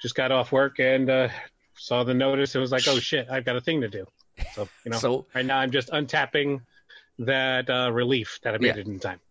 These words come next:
Speaker 2: My legs. Yes, my shoes. I'm untapping my shoes. Keep the shoes on, dear Lord. All right, so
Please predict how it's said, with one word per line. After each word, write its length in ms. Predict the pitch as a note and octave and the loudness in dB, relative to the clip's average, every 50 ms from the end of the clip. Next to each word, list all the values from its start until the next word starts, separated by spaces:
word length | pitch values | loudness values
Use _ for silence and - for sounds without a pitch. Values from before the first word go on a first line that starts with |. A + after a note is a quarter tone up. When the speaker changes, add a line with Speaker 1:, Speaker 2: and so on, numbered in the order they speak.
| _ _ - | _ _ 2
Speaker 2:
My 180 | A#2+ B2 C3 | 4 4 4
legs. 440 | B2+ B2+ B2 A2+ F#2 - - - - _ - | 4 4 2 2 -2 -6 -12 -16 -10 _ 0
Yes, 280 | B2+ A#2 G#2+ - D#3+ | 0 0 0 -2 -2
my 160 | C3+ B2+ C3 | -2 -2 0
shoes. 360 | B2 - - D3+ B2 G#2+ F#2 G#2 | 0 -2 -2 -4 -4 -4 -6 -8
I'm 120 | G#2 G#2 | -8 -8
untapping 400 | A2 A2+ A#2+ - B2 A#2+ B2 A#2 | -6 -6 -6 -4 -6 -4 -4 -6
my 100 | A#2 A2 | -6 -6
shoes. 240 | A2 - A2 F#2 - | -8 -10 -12 -12 -12
Keep 180 | - B2 - | -12 -14 -14
the 60 | - G#2 | -14 -18
shoes 220 | - - - - | -18 -18 -18 -18
on, 160 | - - - - | -18 -20 -18 -16
dear 120 | - - | -16 -16
Lord. 220 | - - - - - _ - - - - - - - - | -16 -16 -18 -20 -20 _ -20 -20 -20 -18 -18 -10 2 8
All 100 | - F#3 | 12 12
right, 340 | G#3+ A3 E3+ C#3 - - - | 12 12 12 8 4 -2 -6
so 480 | - - - A#3 G#3 D#3+ B2 A#2 - | -4 0 6 8 8 8 6 4 -2